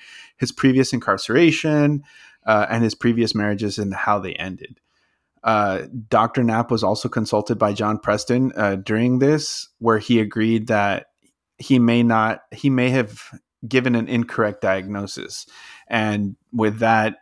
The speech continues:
uh, it was seen as in-, as sufficient ju-, justification for an autopsy. So,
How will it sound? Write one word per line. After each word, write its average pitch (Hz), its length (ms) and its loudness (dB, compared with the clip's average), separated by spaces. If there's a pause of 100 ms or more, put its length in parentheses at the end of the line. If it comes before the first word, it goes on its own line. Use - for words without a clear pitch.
(100)
uh, 101 360 0
it 113 80 0
was 110 160 0
seen 123 180 -2
as 117 140 -2
in-, 143 260 0
as 113 240 0
sufficient 135 440 0
ju-, 135 260 2
justification 127 960 -2
for 107 420 0
an 104 100 -2
autopsy. 98 640 -2
So, 104 440 2